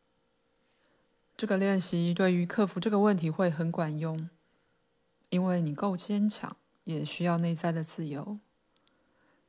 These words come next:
在这种看似没有方向、非常抽象的散乱和能量背后，其实有它的方向存在。虽然无法从理智上觉知到，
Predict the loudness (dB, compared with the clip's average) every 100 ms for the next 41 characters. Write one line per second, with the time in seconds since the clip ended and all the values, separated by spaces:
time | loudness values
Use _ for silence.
0 | _ -2 0 2 0 0 -2 -2 -2 -4
1 | -4 -2 -2 -2 -4 -6 -2 -2 -4 -6
2 | -8 -10 _ _ _ 0 2 0 0 0
3 | 0 2 0 0 -4 -6 -6 -4 -2 -2
4 | -4 -6 -6 -4 -4 -4 -2 0 0 -2
5 | -4 -4 -8 -14 -14 _ _ _ _ _
6 | _ _ -12 -4 -4 0 -2 -2 -4 -4
7 | -2 -2 -4 -6 -4 -6 -6 -8 -8 -10
8 | _ _ _ _ _ _ _ _ _ _
9 | _ _ -4 0 2 2 0 0 -2 -2
10 | -4 -2 -4 -6 -6 -4 -4 -4 -8 -8
11 | -6 -6 -6 -8 -8 -10